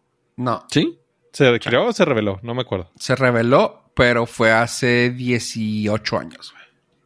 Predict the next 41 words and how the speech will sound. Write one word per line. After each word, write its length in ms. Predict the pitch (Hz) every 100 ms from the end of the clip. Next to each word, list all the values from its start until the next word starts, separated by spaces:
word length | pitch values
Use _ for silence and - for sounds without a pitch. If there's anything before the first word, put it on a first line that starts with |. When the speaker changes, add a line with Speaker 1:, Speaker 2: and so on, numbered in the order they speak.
| _
Speaker 1:
O 40 | -
sea, 240 | 107 104
es 100 | -
el 100 | 135
Speaker 3:
No, 60 | 165
Speaker 1:
día. 140 | 127
Speaker 3:
que 60 | 165
no 60 | 175
era 100 | 196
el 60 |
dos 160 | 185 131
mil 160 | 127 143
veinticuatro. 800 | 165 - 120 107 101 98 92 120
Speaker 1:
No, 180 | 117 110
güey, 260 | 117 113
eso 160 | 113 127
lo 160 | 123
posen-, 360 | 123 113 127 -
eso 160 | 131 147
lo 120 | 147
ponen 220 | 135 135
como 300 | 147 147 127
cada 280 | - 117 120
año 380 | 120 123 123 123
también 300 | 117 110 104
con 160 | 123 117
lo 120 | 113
de 420 | 110 107 107 104 104
Volver 260 | 110 110
al 100 | 107
Speaker 2:
Y 20 |
Speaker 1:
Futuro, 320 | 104 104 117 104
güey. 160 | 92 -
Speaker 2:
es 160 | 117
la 200 | 117 117
I 160 | 117 117
A 180 | 110 117
que 120 | 123
nos 140 | 113
está 320 | 113 - 101 101
en-, 280 | 104 107